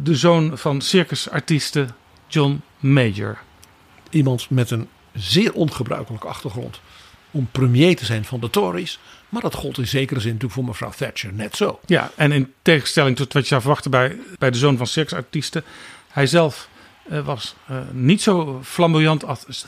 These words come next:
Speaker 1: Thatcher en ook niet zo revolutionair als Michael Heseltine. Hij was eigenlijk een soort van, ja, doorknoper als je hem zag verschijnen.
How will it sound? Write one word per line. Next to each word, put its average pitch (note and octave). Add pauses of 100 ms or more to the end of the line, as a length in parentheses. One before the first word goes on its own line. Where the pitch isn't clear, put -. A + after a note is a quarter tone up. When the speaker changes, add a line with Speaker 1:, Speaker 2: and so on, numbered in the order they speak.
Speaker 1:
Thatcher D#3+ (340)
en D#3
ook D3
niet D3+
zo D3
revolutionair D3
als C3+
Michael C3+
Heseltine. D3
Hij C#3
was C#3
eigenlijk C#3
een C3+
soort -
van, C3 (360)
ja, B2+ (360)
doorknoper D#3
als -
je D3
hem C3+
zag B2
verschijnen. A2+